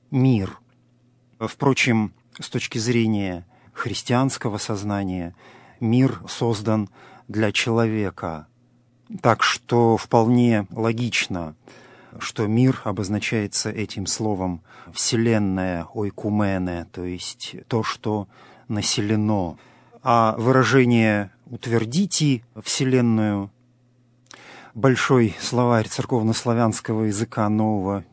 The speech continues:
периода — толкует следующим образом, цитата, «положить твердое основание существованию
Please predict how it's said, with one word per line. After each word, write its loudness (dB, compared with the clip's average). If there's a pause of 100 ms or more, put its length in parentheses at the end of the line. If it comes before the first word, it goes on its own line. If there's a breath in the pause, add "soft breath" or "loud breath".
периода — 2 (720 loud breath)
толкует 2
следующим 2
образом, 0
цитата, -2 (540 loud breath)
«положить 2 (340)
твердое 4
основание 2
существованию 0